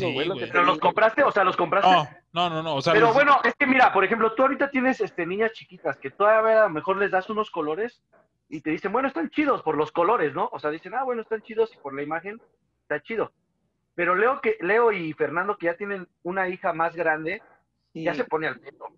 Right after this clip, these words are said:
Speaker 3: O sea, ya se pone al pedo en el momento en el que le dices, "Aquí están unas Blancanieves", y ya te dice, "¿Esa
Speaker 2: Ujú.
Speaker 3: qué? ¿Esa princesa pedorra qué?".
Speaker 2: Sí,
Speaker 3: ¿No?
Speaker 2: no, y es, y es lo que te digo,
Speaker 3: Cómprame
Speaker 2: yo sí lo
Speaker 3: ¿no?
Speaker 2: quise hacer, yo sí lo quise hacer, güey. Pero, no, güey, pues sí gastas más. Pinches colores,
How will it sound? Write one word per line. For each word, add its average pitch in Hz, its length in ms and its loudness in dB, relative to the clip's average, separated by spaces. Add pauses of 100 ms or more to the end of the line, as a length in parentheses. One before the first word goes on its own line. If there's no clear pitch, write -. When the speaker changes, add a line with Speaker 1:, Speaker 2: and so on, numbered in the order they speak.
(100)
Speaker 3:
O - 60 -20
sea, 131 120 -6
ya 156 120 -2
se 226 120 -4
pone 202 200 -6
al 190 80 -4
pedo 180 200 -6
en 180 80 -8
el 143 100 -8
momento 151 380 -12
en 185 80 -16
el 147 120 -20
que 123 180 -16 (680)
le 131 80 -10
dices, 139 220 -12
"Aquí - 180 -16
están 185 140 -10
unas 185 140 -4
Blancanieves", 151 600 -8
y 143 40 -10
ya 143 80 -6
te 165 100 -18
dice, 151 120 -20 (120)
"¿Esa 165 200 -10
Speaker 2:
Ujú. 170 100 -6
Speaker 3:
qué? 262 80 -10 (400)
¿Esa - 100 -20
princesa 208 360 -10
pedorra 214 480 -4
qué?". 226 180 -8 (680)
Speaker 2:
Sí, 165 100 -12
Speaker 3:
¿No? 240 180 -4
Speaker 2:
no, 254 180 4
y 277 140 0
es, 262 260 -12
y 220 100 -4
es 247 60 2
lo 269 100 0
que 220 100 -2
te - 120 2
digo, 247 120 2
Speaker 3:
Cómprame 165 260 -4 (100)
Speaker 2:
yo 156 80 -4
sí 311 80 -10
lo 254 120 -6 (100)
Speaker 3:
¿no? 185 100 -4
Speaker 2:
quise 220 160 -6
hacer, 196 260 -8
yo 254 100 -4
sí 294 100 -2
lo 220 100 0
quise 233 160 0
hacer, 220 300 -2
güey. - 140 -6 (420)
Pero, 156 580 2
no, 214 240 0
güey, 120 140 -6
pues - 80 -18
sí 226 100 -4
gastas 220 320 0
más. 170 320 -6
Pinches - 240 -12
colores, 196 420 -2